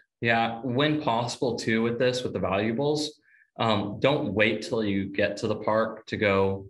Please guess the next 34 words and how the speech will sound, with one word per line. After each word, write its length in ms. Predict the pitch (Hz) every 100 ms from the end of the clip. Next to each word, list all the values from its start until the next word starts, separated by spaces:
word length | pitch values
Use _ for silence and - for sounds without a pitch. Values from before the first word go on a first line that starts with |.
| -
hide 300 | - 95 98
'em, 100 | 98
say, 220 | 101 101
in 100 | 95
the 80 | 90
trunk. 540 | 90 95 101 - - - - - _ _ -
Uh, 300 | 95 - 107
do 200 | 107 120
that 460 | 123 117 113 -
when 280 | 110 107 104
you 220 | 104 104
are 500 | 104 101 101 98 98 -
at 160 | 101
your 120 | 98 95
house, 600 | 113 131 143 139 - -
or 400 | - 107 101 98
if 100 | 101
you 180 | 107 104
had 220 | 101 98
stopped 300 | - 104 104
by, 180 | 101 98
say, 260 | - 101
a 40 | 95
store, 560 | - 101 101 104 104
go 120 | 104 98
pick 200 | - 104
up 140 | 101
some 140 | 98
water 260 | 92 98 101
and 140 | 98
food 180 | 104 107
before 220 | 104 107
going 180 | 98 98
hiking. 500 | 98 95 104 135 139